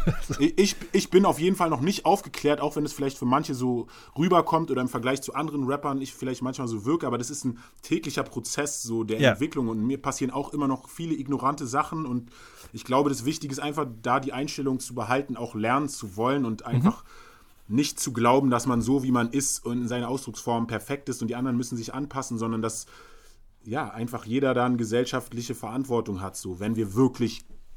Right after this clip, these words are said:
Speaker 2: gesellschaftliche Gerechtigkeit wollen.
Speaker 1: Voll. Und ich glaube auch, genau wie du sagst, das ist nicht, wo man, dass man einmal ein Buch liest und mit dem Finger schnippst und von jetzt auf gleich ist man sozusagen der beste Mensch,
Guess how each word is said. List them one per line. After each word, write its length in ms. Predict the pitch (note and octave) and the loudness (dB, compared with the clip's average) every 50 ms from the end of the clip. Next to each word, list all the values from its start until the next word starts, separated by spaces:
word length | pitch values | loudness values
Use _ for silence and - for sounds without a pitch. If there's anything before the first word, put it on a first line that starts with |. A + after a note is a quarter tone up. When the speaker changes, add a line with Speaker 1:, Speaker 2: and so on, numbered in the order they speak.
| - - | -18 -6
Speaker 2:
gesellschaftliche 680 | - B2+ G#2+ G2+ G#2+ G#2+ A2 - A2+ G#2+ - G#2 G#2 G#2 | -2 0 2 4 4 2 2 0 -2 -4 -4 -6 -6 -4
Gerechtigkeit 640 | G2+ G#2 G2 G#2 G#2 - - - - - F#2+ F2 - | -4 -4 -2 -4 -4 -2 0 0 0 0 0 -4 -4
wollen. 280 | F#2 F2 F2 E2+ E2 E2 | -6 -6 -6 -6 -6 -6
Speaker 1:
Voll. 400 | - - - - B2 G2+ F2+ E2+ - | -8 -6 -2 0 2 2 2 0 -2
Und 100 | - A#2+ | -2 -2
ich 100 | - - | 0 4
glaube 260 | D3 D3+ E3 E3 B2+ | 6 6 6 6 4
auch, 140 | - A2+ - | 2 0 0
genau 240 | - C3 C#3 D3+ D3+ | 0 2 2 2 2
wie 60 | D3 | 0
du 100 | D3+ D#3 | -2 -2
sagst, 400 | C#3+ B2+ C3+ C#3+ D#3 D#3+ - - | 2 4 4 6 6 4 2 -2
das 100 | C3+ B2 | -6 -8
ist 160 | D3+ D3 - | -8 -6 -6
nicht, 280 | D3+ D3+ E3 E3 - - | -4 -4 -4 -4 -6 -8
wo 60 | C3 | -8
man, 180 | B2+ C3 C3 B2+ B2+ B2 | -6 -6 -6 -6 -6 -4
dass 200 | C3 C3+ - - | -4 -4 -2 -2
man 200 | C#3 C3 B2+ - | -4 -4 -6 -4
einmal 260 | F2+ A#2 C3 D3 D3 | -2 0 2 2 2
ein 220 | - C3+ D3 D3+ C#3 | 2 2 0 0 0
Buch 260 | C#3 D#3 D#3 - - | 0 -2 -2 -2 -4
liest 280 | C#3+ D3+ E3+ E3 - B2+ | -4 -2 -2 -4 -4 -4
und 60 | A#2+ | -4
mit 100 | B2 A#2 | -4 -4
dem 80 | B2+ | -6
Finger 300 | - - D#3+ D#3 E3+ - | -4 -2 0 2 2 2
schnippst 400 | - - - C3 D3 - - - | 2 0 0 0 0 0 -2 -6
und 60 | G#2+ - | -6 -4
von 120 | C3 B2+ | -4 -4
jetzt 160 | C3+ C#3+ - | -4 -4 -4
auf 140 | C3 - - | -8 -6 -4
gleich 260 | B2+ A#2 B2 C#3+ C#3 | -2 0 0 0 -2
ist 140 | C#3 - - | -4 -4 -4
man 100 | B2+ A#2+ | -2 -2
sozusagen 540 | B2 A#2+ - A2+ A2+ A#2 B2 B2 A#2 B2 A#2+ | -4 -4 -6 -6 -2 0 0 0 0 0 -2
der 80 | A#2+ | -4
beste 340 | A2+ - B2+ B2 - - A2+ | -4 -4 -4 -4 -4 -4 -2
Mensch, 420 | A2+ A2+ A2+ B2 D3+ F#3+ - - | 0 2 2 2 2 0 0 -4